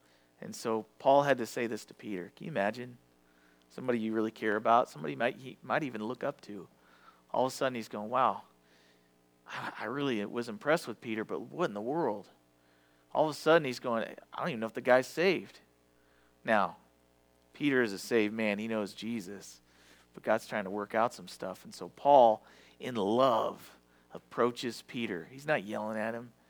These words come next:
He's humbly saying, "Hey, look, man, I think you're making a mistake. You're causing people to stumble. Barnabas is no longer, he, he won't sit with people either, just like you.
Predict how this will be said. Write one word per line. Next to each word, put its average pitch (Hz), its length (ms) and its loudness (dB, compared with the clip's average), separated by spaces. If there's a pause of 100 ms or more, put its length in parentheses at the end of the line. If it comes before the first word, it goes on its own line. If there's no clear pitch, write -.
(360)
He's - 180 -12
humbly 143 340 2
saying, 113 300 -4
"Hey, 127 180 0
look, 123 240 -2
man, 113 200 -2
I 104 60 0
think 131 280 -10
you're 123 80 -8
making 113 260 -4
a 104 40 -8
mistake. 92 540 -6 (840)
You're 107 100 -8
causing 135 420 6
people 156 340 -4
to 113 80 -4
stumble. 156 720 2
Barnabas 165 680 4 (360)
is 120 160 -6
no 131 140 4
longer, 139 600 6
he, 147 160 -2
he 151 180 -4
won't 170 200 4
sit 175 180 4
with 160 140 0
people 160 320 0
either, 160 240 4
just 151 200 -8
like 143 180 2
you. 160 400 2